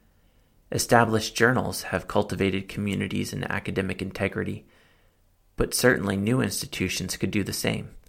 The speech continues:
In the meantime, Christians who want to pursue this ethic will have to pursue publishing in less highly regarded journals or through alternative channels.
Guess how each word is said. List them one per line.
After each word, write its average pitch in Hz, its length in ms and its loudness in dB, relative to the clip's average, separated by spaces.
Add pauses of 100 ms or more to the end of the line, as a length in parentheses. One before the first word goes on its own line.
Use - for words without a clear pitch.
(540)
In 120 140 2
the 107 80 4
meantime, 95 560 -2 (580)
Christians 135 520 2
who 110 140 2
want 98 240 0
to - 60 -10
pursue - 360 0
this - 200 0
ethic 98 340 0
will 101 120 0
have - 240 -4
to - 80 -10
pursue - 380 -2
publishing 90 560 0
in 95 160 -6
less 104 400 0
highly 98 340 0
regarded 95 540 -2
journals 98 480 -2 (360)
or 98 120 2
through 123 340 4
alternative 98 560 0
channels. 95 540 -4